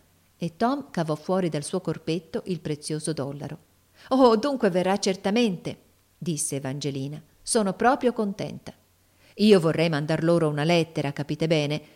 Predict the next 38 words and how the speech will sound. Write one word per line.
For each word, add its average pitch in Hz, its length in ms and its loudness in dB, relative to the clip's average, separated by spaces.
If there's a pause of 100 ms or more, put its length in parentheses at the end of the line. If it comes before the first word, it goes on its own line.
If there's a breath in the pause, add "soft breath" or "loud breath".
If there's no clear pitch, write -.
per 254 140 6
far 277 200 2
conoscere 247 520 2
ad 175 100 4
essi 240 260 2
dove 156 220 0
sono 190 480 4 (280 loud breath)
e 208 120 0
per 196 220 2
dire 214 260 6
alla 180 160 4
buona 190 240 4
Chloe 185 600 4
che 175 140 2
ricevo 170 440 2
buoni 170 280 2
trattamenti, 165 720 -2 (160 loud breath)
poiché 160 380 0
quella 160 240 0
povera 156 320 -2
donna 160 320 0
deve 143 200 -4
essere 151 340 -4
di 143 120 -6
certo 160 360 -4
molto 170 280 -4
addolorata." 151 640 -4 (1000)
"Tom!" 233 520 4 (300)
disse 165 380 -4
la 151 80 -4
voce 175 260 -2
di 151 120 -4
Saint 151 260 -6
Clair 151 380 -6
che 165 120 -4
si 160 120 -8
affacciò 156 380 -8
all'uscio. 147 480 -6